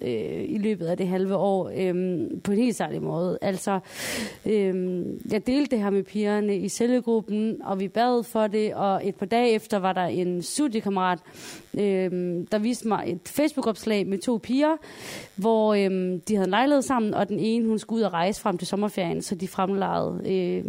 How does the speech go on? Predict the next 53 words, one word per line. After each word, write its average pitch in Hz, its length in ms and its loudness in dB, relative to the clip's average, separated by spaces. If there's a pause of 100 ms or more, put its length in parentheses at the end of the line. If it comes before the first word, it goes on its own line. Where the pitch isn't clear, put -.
(140)
det 208 160 0
ene 240 140 0
værelse. 285 460 0 (520)
Og - 80 2
jeg 233 120 4
tager 202 120 -6
kontakt 247 360 -2
til 311 160 -2
dem 247 120 0
og 202 120 0
får 220 100 -2
lov 220 120 4
at 220 80 -2
komme 208 160 0
ud 196 60 2
og 202 60 0
se 302 240 0
den, 196 200 0 (400)
men 208 120 2
de 214 100 2
fortæller 233 340 2
mig 170 120 0
også, 165 300 -4
at - 180 -2
der 170 60 -2
er 190 80 2
tre 240 280 0
andre, 190 400 2
der 185 60 -2
har 170 120 0
taget 175 180 -4
kontakt, 220 420 -2
og 214 60 0
som 190 160 -4
de 185 80 -2
har 175 80 0
mødtes 220 340 2
med, 185 220 2
og 175 120 0
som 185 340 -2
var 180 200 -2
før 208 240 2
mig, 175 480 0
og 185 120 -2
som 190 200 -4
de 190 60 -4
egentlig 185 280 0
også, - 320 -6
øh, 180 240 -2
havde 196 140 0
god 196 160 -2
kemi 196 260 0
med. 170 240 0